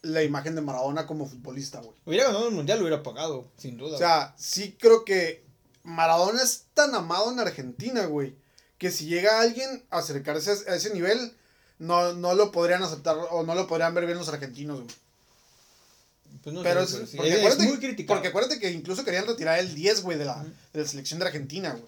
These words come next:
Speaker 2: Para mí es muy criticado y aunque a mí no me cae bien Messi, es un gran jugador, pero creo que los que lo rodean en la selección es, son los que no han apoyado a,
Speaker 1: No,
Speaker 2: a la Argentina,
Speaker 1: pe-, pero
Speaker 2: güey.
Speaker 1: yo, yo te voy a decir una cosa, cuando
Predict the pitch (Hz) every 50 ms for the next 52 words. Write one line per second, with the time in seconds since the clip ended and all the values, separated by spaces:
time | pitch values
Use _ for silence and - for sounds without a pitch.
0 | - _ _ _ - 131 139 180 226 240 220 202 220 226 220 226 226 214 175 151
1 | - 180 196 220 226 240 233 233 233 - _ _ _ _ _ _ _ _ _ _
2 | _ _ _ - 180 156 147 147 147 151 147 143 143 143 - - _ _ _ _
3 | _ - 143 135 135 131 - 131 135 185 233 254 254 240 220 226 220 220 214 214
4 | 214 214 202 175 190 220 220 214 247 220 190 _ _ _ _ _ - 135 156 147
5 | - 156 151 151 165 175 175 185 208 180 160 175 214 226 226 - _ _ _ _
6 | _ - - 156 143 139 151 180 185 185 196 175 151 143 147 143 135 127 123 123
7 | 123 139 180 220 220 208 190 156 131 139 131 127 127 196 214 233 220 190 156 147
8 | 143 143 135 - 156 143 131 165 160 175 170 175 - 147 143 143 147 151 147 139
9 | 139 135 127 131 131 135 135 131 127 123 120 117 - - _ _ _ _ _ _
10 | _ _ - - _ - 330 330 135 147 139 135 127 - - 269 262 - 143 127
11 | 123 117 226 226 220 226 226 226 240 233 277 320 294 262 277 262 196 160 - 220
12 | 247 240 214 165 151 - 165 156 156 151 151 147 143 143 139 131 127 120 -